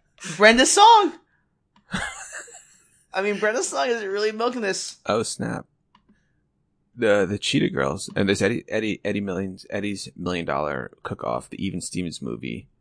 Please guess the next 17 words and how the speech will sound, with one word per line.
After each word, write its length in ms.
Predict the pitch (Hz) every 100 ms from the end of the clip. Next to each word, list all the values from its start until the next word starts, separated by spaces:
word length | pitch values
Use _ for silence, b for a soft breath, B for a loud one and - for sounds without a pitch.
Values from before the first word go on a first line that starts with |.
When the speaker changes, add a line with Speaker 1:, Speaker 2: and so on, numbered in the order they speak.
| _ _ -
Speaker 1:
Oh, 600 | 135 139 139 135 127 123
the 260 | 123 127 147
Even 180 | 151
Stevens 460 | 139 - 160 165 143
movie 280 | 135 123 113
is 140 | 104
good. 400 | - 101 92 90 - _ _ _ _ _
Speaker 2:
I 60 | -
think 260 | - - -
I, 60 | 214 -
I 80 | -
think 260 | - 151 -
I 40 |
watched 260 | 143 151 -
Full 140 | 123
Court 240 | 120 101 82
Miracle. 520 | 104 113 - 104